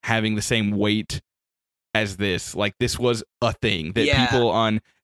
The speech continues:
Speaker 1: Facebook and Twitter that you're not, you know, the high schoolers that you, you're, well, the people that you went to high school with that you're not really friends with, you're just acquaintances, but you never see them post. And then, oh, they're at, they're at Barbenheimer this weekend. And it's just like,
Speaker 2: Yeah.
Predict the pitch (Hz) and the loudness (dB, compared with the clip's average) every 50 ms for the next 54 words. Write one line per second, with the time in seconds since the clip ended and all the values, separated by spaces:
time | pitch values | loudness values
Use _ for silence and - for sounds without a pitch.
0 | - - - 131 127 - - - 135 120 - - 117 110 - - 139 127 131 131 | -4 0 0 0 2 0 0 2 2 2 2 0 -2 0 2 2 2 4 4 4
1 | 127 120 110 113 107 76 - _ _ _ - 120 123 135 139 139 107 139 156 160 | 4 2 2 2 0 -2 -4 _ _ _ -6 -2 -2 0 0 0 0 0 2 2
2 | 131 120 110 104 - 185 160 - - 139 131 127 123 120 113 - 127 117 87 104 | 2 2 0 0 0 0 -2 -2 -2 0 2 2 2 2 2 0 0 0 0 2
3 | 117 117 113 104 - - 117 107 98 110 113 101 101 - 180 147 147 131 120 113 | 2 2 0 0 0 0 -2 0 0 0 0 0 0 -2 0 0 0 0 0 0
4 | - 117 131 139 131 120 - 95 - 123 127 127 - - 107 101 98 101 123 147 | 0 0 0 0 0 0 0 0 0 0 0 0 0 0 0 2 2 4 4 4
5 | 127 104 98 - - - - 139 - _ - 123 110 131 135 131 131 143 156 117 | 4 4 2 -2 -6 -10 -14 -20 -6 _ -2 0 0 0 0 2 2 2 2 2
6 | 143 156 151 139 127 135 135 143 139 143 143 143 139 117 120 131 - 120 - 123 | 2 2 2 2 4 2 2 4 4 4 2 2 2 0 -2 -2 -4 -2 0 0
7 | 120 123 139 131 - 139 135 120 117 110 120 135 135 131 - 160 143 139 117 - | 0 0 -2 -2 -2 -2 -2 -2 0 0 0 0 0 -2 -2 -2 -2 -2 0 2
8 | 131 131 139 - - 131 120 131 131 175 196 190 160 139 160 170 180 185 190 - | 2 2 2 2 0 0 0 0 2 2 0 0 0 0 2 2 4 2 0 0
9 | 151 143 180 190 202 190 156 208 214 233 208 190 170 156 151 151 151 151 151 147 | 0 2 2 2 2 2 4 4 4 4 4 4 4 4 2 4 2 4 4 2
10 | 147 - 151 151 151 147 - 156 151 151 156 156 151 151 - - 143 131 131 135 | 2 4 2 2 2 2 2 2 2 2 2 2 0 0 -2 -2 0 0 0 0
11 | 120 | 0